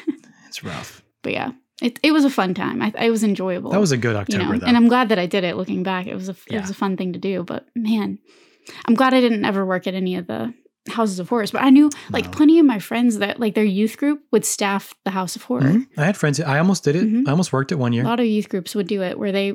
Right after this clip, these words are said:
Speaker 2: they would, you know, dress up and,
Speaker 1: Yeah.
Speaker 2: and scare people and stuff.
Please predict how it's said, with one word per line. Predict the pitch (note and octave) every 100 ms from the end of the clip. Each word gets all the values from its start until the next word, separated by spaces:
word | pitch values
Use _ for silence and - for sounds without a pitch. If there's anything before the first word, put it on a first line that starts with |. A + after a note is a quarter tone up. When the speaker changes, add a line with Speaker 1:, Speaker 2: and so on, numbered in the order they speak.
| A3
Speaker 2:
they | G3+ G#3
would, | G#3 F#3+ F#3 _ _ _
you | A#3+ G#3
know, | F#3+
dress | F#3 F#3 -
up | G3 -
and, | - G#3 G#3 - _ _
Speaker 1:
Yeah. | - C#3
Speaker 2:
and | F#3
scare | - G3+
people | F#3 G3+ - B3+
and | A3+
stuff. | - - - -